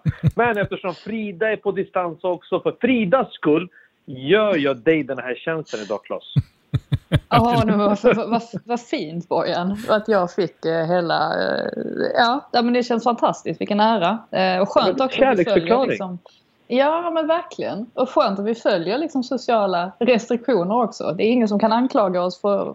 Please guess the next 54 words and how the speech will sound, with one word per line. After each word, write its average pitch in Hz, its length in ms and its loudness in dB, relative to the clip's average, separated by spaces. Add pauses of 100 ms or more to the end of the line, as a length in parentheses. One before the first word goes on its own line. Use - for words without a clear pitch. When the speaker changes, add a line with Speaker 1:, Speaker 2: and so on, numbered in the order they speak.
Speaker 3:
för 214 80 0
det 208 100 2
i - 80 -2
alla - 200 -6
fall. - 240 -2 (260)
Speaker 1:
Nej. 143 280 0
Speaker 2:
Ja, 190 60 0
Speaker 1:
Och 220 440 -2
Speaker 2:
ett 247 80 4
par 269 80 4
Speaker 1:
härligt 254 200 4
att 240 60 4
Speaker 2:
mil 254 120 4
Speaker 1:
du 226 60 4
Speaker 2:
emellan. 147 340 0 (240)
Speaker 1:
Ja, 165 200 2 (260)
<laughs> 185 280 0
precis. 190 500 0 (420)
Och 247 120 0
härligt 208 240 2
att 214 80 2
ha 233 40 2
med 226 220 2
dig 202 80 0
igen, 233 200 2
Frida. 151 300 2
Du 151 140 2
var 170 100 0
ju 196 40 4
inte 196 160 0
med 190 200 2
förra 185 220 2
veckan. 151 400 2
Du 151 140 2
var 160 140 2
ute 170 280 -2
på 160 100 0
lite 160 280 2
smyguppdrag 180 1300 2
där, 147 220 0
där 127 140 0
du 131 100 2
gjorde 131 400 2
intervju 131 520 4
med, 113 300 4
eh, 107 180 4
med 107 320 0
Ken 123 180 0
Sema. 120 360 0 (120)
Riktigt 135 420 0
bra, 185 240 2
ska - 200 -6
vi - 100 -4
säga. 117 380 0